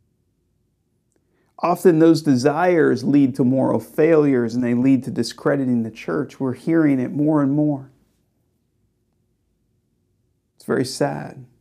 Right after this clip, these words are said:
that we're seeing people all over the country that have been leaders in the church that are having moral failures, that are struggling in their relationships, that are hurting people,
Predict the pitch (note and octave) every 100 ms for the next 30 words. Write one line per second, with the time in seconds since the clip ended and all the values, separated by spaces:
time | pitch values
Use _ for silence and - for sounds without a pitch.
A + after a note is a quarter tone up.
0 | _ _ _ _ _ _ _ _ _ _
1 | _ _ _ _ _ C3+ C#3+ C#3+ E3 D#3
2 | C#3+ C3 D#3+ D3+ D3 C3 - D3+ D3+ D3+
3 | D3 C3 B2 B2 - D3+ C#3+ C#3 B2 B2
4 | A#2+ B2 A#2+ A#2+ C#3+ D3+ C3+ B2+ B2 A2+
5 | - - C#3+ B2+ - - _ _ _ _
6 | C3 B2+ B2+ B2+ B2+ C3+ A#2+ A#2 - C#3+
7 | C#3+ B2+ A#2+ A2+ - B2 A#2 A2+ A2+ -
8 | _ _ _ _ _ _ _ - - -
9 | E3+ D#3 D3 C#3+ B2+ A#2+ A#2+ A#2 A#2+ B2+
10 | D3 D3+ C#3+ B2+ C#3 A#2+ - - B2 A#2
11 | A2+ - _ _ _ _ _ _ _ _
12 | _ - - F3 F#3 F3+ D#3+ B2+ - D3+
13 | B2+ A#2+ A#2 A2+